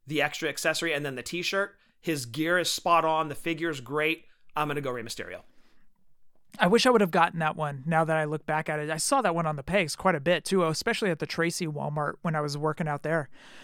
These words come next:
Speaker 2: Saw Rey Mysterio a lot, and I wish I would have picked it up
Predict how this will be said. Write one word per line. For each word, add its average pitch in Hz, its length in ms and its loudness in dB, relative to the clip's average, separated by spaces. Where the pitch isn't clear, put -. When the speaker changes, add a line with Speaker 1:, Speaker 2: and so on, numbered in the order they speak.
Speaker 2:
Saw 165 440 6
Rey 175 220 4
Mysterio 160 560 2
a 135 60 -6
lot, 160 340 6
and 170 100 -4
I 165 60 2
wish 233 180 6
I 254 40 4
would 214 100 4
have 175 80 0
picked 185 220 -2
it 156 80 -4
up 151 240 -4